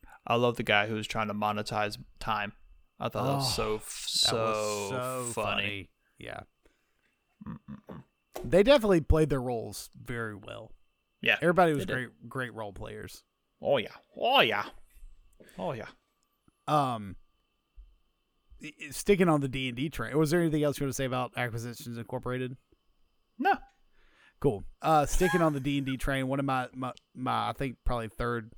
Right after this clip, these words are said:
Speaker 2: favorite thing that we did while we were there, um,
Speaker 1: Mm-hmm.
Speaker 2: was we got to play D and D in a D and D Adventure League, uh, with
Speaker 1: Yeah.
Speaker 2: our group. And, um, it was me, you, Alara, Dylan, and Corbin.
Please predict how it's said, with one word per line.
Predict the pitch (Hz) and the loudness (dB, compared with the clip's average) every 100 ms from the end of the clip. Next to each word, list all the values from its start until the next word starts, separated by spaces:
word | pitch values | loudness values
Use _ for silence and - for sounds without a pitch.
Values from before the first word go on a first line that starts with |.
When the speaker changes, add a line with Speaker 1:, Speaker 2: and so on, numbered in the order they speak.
| - - _ - | -18 -20 _ -4
Speaker 2:
favorite | 135 113 | -2 -2
thing | 110 113 | -6 -6
that | 110 | -6
we | 107 | -8
did | 107 110 104 _ | -8 -8 -10 _
while | - 110 | -8 -6
we | 107 | -6
were | 104 | -8
there, | 107 107 101 - _ | -6 -4 -6 -8 _
um, | 104 | -4
Speaker 1:
Mm-hmm. | 104 120 110 107 | 0 0 -2 -4
Speaker 2:
was | 117 - | -4 -8
we | 117 170 269 | -2 4 6
got | 262 120 | 6 4
to | 120 | -2
play | 117 107 | -4 -6
D | 110 107 | -10 -10
and | 101 | -8
D | 110 110 120 | -8 -6 -4
in | 120 | -4
a | 113 | -4
D | 110 120 120 | -6 -6 -6
and | |
D | 113 110 | -6 -6
Adventure | 120 180 - 131 | -4 -4 -2 -6
League, | 107 120 165 - - - - | -6 -10 -10 -18 -20 -20 -6
uh, | 131 123 | -2 -2
with | 120 | -2
Speaker 1:
Yeah. | 120 104 101 | -2 0 0
Speaker 2:
our | |
group. | 107 147 - - - 156 | 0 0 2 0 0 -4
And, | - 139 131 123 | 0 0 0 0
um, | 120 110 104 101 - - | 0 0 -2 -6 -10 -8
it | 135 | -4
was | 135 | -2
me, | 131 | -2
you, | 131 135 127 | -4 -4 -6
Alara, | 127 120 110 113 117 | -6 -6 -6 -6 -6
Dylan, | 110 117 107 | -8 -12 -10
and | 104 | -12
Corbin. | - 160 202 196 | -2 0 0 -4